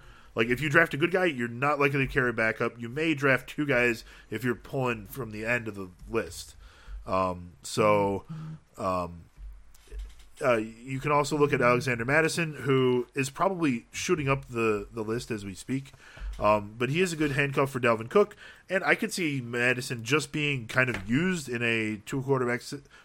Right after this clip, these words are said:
two running back system, uh, kinda like the Latavius Murray, Dalvin Cook rotation from last year.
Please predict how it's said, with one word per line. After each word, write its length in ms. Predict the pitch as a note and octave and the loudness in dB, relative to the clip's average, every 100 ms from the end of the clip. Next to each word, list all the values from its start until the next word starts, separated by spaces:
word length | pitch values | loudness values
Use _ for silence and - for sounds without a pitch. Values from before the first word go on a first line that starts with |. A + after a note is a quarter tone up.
| - | -6
two 120 | C#3 | -4
running 380 | G#2+ B2+ E3 A2+ | 0 0 0 -2
back 240 | G2+ F#2+ | -2 -4
system, 460 | - G#2 - A2+ C3+ - - - - | -8 -8 -6 -6 -8 -18 -20 -20 -2
uh, 160 | G#2 G#2 | 2 2
kinda 240 | - D3 | 2 2
like 220 | C#3+ C3 | 2 2
the 540 | C3 A#2+ A2 G#2+ G#2 G#2+ - B2 | 4 4 6 4 0 -4 -14 -10
Latavius 480 | A#2 C3 B2+ A#2+ | 0 0 2 -2
Murray, 280 | A#2 A#2 A#2 | 0 2 2
Dalvin 320 | A2+ A2+ A2 | 0 -2 -4
Cook 200 | G#2 G#2+ | -4 -4
rotation 420 | G#2+ G#2 G#2+ G2 F#2 | -4 -4 -4 -6 -12
from 120 | F#2+ | -10
last 320 | G2+ G#2 - | -8 -8 -10
year. 160 | E2 | -16